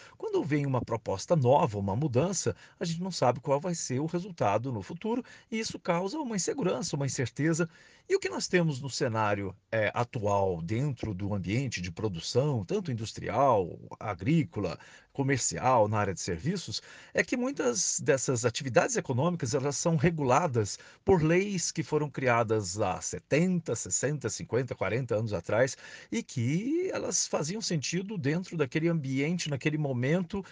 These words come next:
mas que não fazem mais. E muitas vezes, por medo da mudança, por medo de um resultado incerto,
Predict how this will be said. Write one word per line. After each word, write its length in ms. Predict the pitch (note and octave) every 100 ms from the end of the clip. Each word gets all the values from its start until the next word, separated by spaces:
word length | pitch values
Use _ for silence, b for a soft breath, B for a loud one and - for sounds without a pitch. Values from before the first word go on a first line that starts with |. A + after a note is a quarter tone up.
| B
mas 120 | F3+ -
que 100 | F#4
não 100 | -
fazem 360 | D#4+ C#4+ A#3
mais. 420 | C#3 F#2+ D2+ - B B B C#4
E 100 | D4
muitas 420 | D3+ B2+ E3 A2
vezes, 380 | B2 D#3+ G3+ -
por 260 | - D#3
medo 540 | A#2+ C3 G#3 F3 G#2+ F#2
da 160 | F#2+
mudança, 480 | A2+ B2+ D3 F3+ -
por 160 | C#3 A#2
medo 360 | F3+ C4 C#3+
de 80 | A#2+
um 40 |
resultado 480 | A2 A2+ G2 E2+ F#2
incerto, 420 | D#3+ - E3+ F3